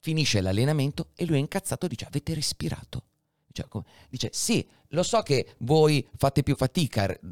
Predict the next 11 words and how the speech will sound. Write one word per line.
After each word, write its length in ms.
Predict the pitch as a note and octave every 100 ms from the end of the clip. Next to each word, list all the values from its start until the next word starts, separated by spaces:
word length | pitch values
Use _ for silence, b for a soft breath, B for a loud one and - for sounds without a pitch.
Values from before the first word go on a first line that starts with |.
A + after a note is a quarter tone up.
| F2
a 100 | A#2
non 140 | A#2 A2+
respirare, 540 | A2 - A2 F#2 G#2
ma 140 | F3+
se 240 | G3 - A3+
non 220 | A3+ A#3+
lo 100 | F#3+
fate 280 | - F#3 F3
in 100 | D3
allenamento, 920 | C3 B2+ B2+ C3 G2 F2+ G#2+ B2+ E3+ _ _
poi 440 | G#3+ F3+ D3 F3